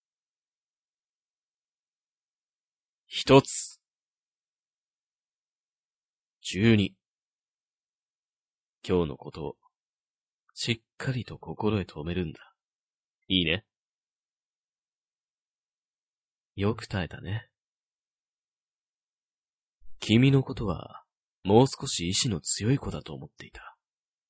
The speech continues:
だから、気の毒だとは思ったが厳しくした。なんだっ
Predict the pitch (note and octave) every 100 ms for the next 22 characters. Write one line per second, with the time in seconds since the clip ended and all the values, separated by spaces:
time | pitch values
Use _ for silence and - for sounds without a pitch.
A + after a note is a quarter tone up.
0 | - G2 F#2 E2 D#2 - _ _ _ _
1 | _ _ - C3 E3 F#3 D3 B2 A2 G2
2 | F#2+ A2 G#2 F2+ E2 - F2 G#2 - C#2
3 | - - _ _ _ _ _ _ _ _
4 | _ _ _ _ _ _ _ G#2 F#2 D#2+